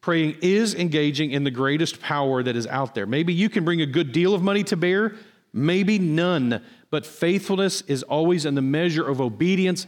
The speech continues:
not zeros. That's always the measure of faithfulness. I don't need to mention the widow who impressed Jesus. Not many people impress Jesus, but she did by giving essentially nothing.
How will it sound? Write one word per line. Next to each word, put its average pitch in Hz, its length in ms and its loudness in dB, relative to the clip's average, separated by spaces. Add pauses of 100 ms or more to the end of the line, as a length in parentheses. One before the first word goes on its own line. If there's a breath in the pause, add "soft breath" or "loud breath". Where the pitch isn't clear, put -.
not 175 380 -4 (320)
zeros. 117 800 0 (520)
That's 113 120 -6 (120)
always 190 360 0
the 160 80 0
measure 135 480 0 (280 loud breath)
of 131 200 -2
faithfulness. 143 640 -4 (500)
I 139 100 -4
don't 165 160 -2
need 185 140 0
to 180 60 0
mention 185 360 0
the 151 100 2
widow 165 320 2
who 165 140 2
impressed 151 420 -2
Jesus. 127 400 -2
Not 143 160 -2
many 170 160 0
people 170 300 -2
impress 180 280 -2
Jesus, 165 360 -2
but 160 160 -4
she 202 220 -2
did 151 180 0
by 135 140 -2
giving 147 340 -2
essentially 170 580 -2 (340 loud breath)
nothing. 151 520 -2